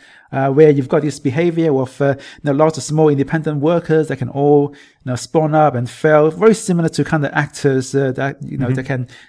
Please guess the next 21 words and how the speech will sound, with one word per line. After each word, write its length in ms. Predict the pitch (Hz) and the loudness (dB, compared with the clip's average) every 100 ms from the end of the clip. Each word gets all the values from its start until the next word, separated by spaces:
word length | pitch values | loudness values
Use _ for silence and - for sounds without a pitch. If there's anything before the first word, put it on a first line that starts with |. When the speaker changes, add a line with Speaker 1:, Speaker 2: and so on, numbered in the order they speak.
| _ | _
Speaker 1:
come 240 | - 139 | -8 -2
up 160 | 143 127 | -2 -2
and, 240 | 117 120 | -6 -8
and 240 | 127 123 117 | -8 -8 -2
go 240 | 139 135 | -2 -2
as, 440 | - 127 - - | -4 -8 -8 -10
uh, 200 | 123 120 117 _ _ - | -6 -6 -8 _ _ -8
as, 160 | 123 | -6
as 180 | - 127 | -6 -8
is 200 | 117 113 | -8 -6
necessary. 640 | 147 180 131 139 127 120 117 - _ | -6 -6 -4 -2 -2 -4 -8 -14 _
So 140 | _ 147 | _ -4
I 40 | |
think 220 | 135 247 190 | 0 0 0
that's 200 | 151 - | -2 0
kind 180 | 190 | 0
of 60 | 151 | 2
things 220 | 185 156 | 0 0
we 100 | 131 | 0
learn 320 | 120 131 180 | 0 0 0
from, 440 | 185 175 175 160 | -2 -4 -4 -4